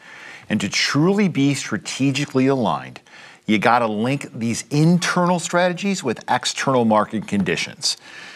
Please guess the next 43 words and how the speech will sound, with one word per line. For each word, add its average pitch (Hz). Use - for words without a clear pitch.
Now, 110
Eric, 110
it's 131
been 120
proven 139
to 113
be 101
extremely 123
difficult. 87
And, 87
you 90
know, 90
all 113
our 123
research, 107
we 120
found 104
that 90
ninety-one 107
percent 101
of 92
companies 92
are 90
just 85
misaligned. 87
They 85
don't 110
follow 110
the 117
corporate 117
alignment, 110
right? 104
And 98
the 104
main 110
reason 110
is 90
the 98
realization 110
that 95
companies 139
really 135
have 101